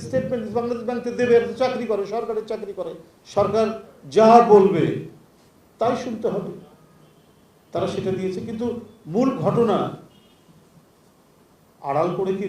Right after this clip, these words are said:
রাখা যাবে? সাংবাদিকদেরকে ঢুকতে না দিয়ে কি আপনি, ওবায়দুল কাদের সাহেব, কতদিন আপনি মুখ লুকিয়ে রাখতে পারবেন, এটাকে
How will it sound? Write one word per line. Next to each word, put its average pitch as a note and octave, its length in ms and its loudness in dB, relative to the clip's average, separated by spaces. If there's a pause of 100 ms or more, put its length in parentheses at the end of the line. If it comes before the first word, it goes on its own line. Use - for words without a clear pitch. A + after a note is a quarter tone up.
রাখা F3 260 -4
যাবে? D#3+ 200 0 (640)
সাংবাদিকদেরকে E3 760 -6
ঢুকতে - 240 -8 (320)
না D3 80 -4 (120)
দিয়ে F#3 240 -4
কি F3+ 120 -14 (440)
আপনি, F3 240 -2 (1160)
ওবায়দুল D#3+ 340 -2
কাদের E3+ 300 -6
সাহেব, E3+ 220 -4 (140)
কতদিন A#3+ 320 -4 (120)
আপনি E3 200 -8 (1400)
মুখ E3 140 -6 (120)
লুকিয়ে F3 380 -4
রাখতে - 300 -10
পারবেন, - 280 -16 (720)
এটাকে C#3+ 260 -6